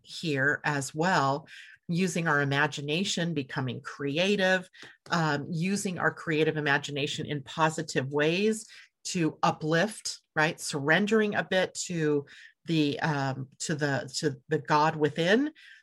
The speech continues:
uh, so that we are aligned both inwardly and in an outward way. So very positive, right? Uh, I'm gonna stop sharing that one and go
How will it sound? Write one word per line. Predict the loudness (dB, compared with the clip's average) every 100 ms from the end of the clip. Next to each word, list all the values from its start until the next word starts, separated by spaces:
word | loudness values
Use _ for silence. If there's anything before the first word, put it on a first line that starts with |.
| -6
uh, | -2 0 -2 -4
so | -4 0 2 0 -4
that | 2 2 2
we | -4 -4
are | 0 0 0 0
aligned | 0 2 2 2 -2 -2
both | -4 -4 -4
inwardly | -2 0 -2 0 -4 -2
and | -2 0 -2 -6 -4
in | -2 -2
an | -2 0
outward | -2 0 -4 -4
way. | -2 -2 -2 -10 -20 _
So | -2 0 0 -4
very | -6 -4
positive, | -6 -6 -6 -6 -12 -10
right? | -6 -6 -8 -12 _ _ _ -18 -18 -20 -16 0
Uh, | 2
I'm | 2
gonna | 0
stop | 0 2 2
sharing | 4 4 4
that | 2 2 -2
one | -2 2 2 2 -4
and | -2 -2 0
go | -2 -2